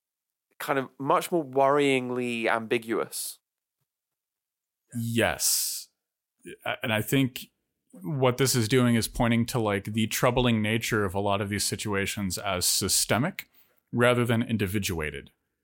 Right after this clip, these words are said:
Speaker 2: It's, it's not always about bad moral actors making the wrong choices. It's often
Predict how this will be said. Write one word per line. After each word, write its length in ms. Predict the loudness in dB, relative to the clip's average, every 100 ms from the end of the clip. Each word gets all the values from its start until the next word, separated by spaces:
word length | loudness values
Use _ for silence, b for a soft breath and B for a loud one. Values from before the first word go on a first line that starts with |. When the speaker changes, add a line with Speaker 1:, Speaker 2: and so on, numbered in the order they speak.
| _ _ _ _ _ _
Speaker 2:
It's, 300 | -4 -2 -2 -2
it's 520 | -2 -2 -2 -4 -8
not 320 | -4 0 0 2
always 380 | 2 2 2 0
about 340 | 0 0 0
bad 300 | 2 2 2
moral 340 | 2 2 0
actors 560 | 0 -2 -2 -2 -2 -2
making 440 | -4 -2 -4 -4
the 100 | -6
wrong 400 | -4 -2 -2 -4
choices. 720 | -4 -2 -2 -2 -2 -4 -6 -6
It's 160 | -6
often 560 | -2 -2 -2 -2 -2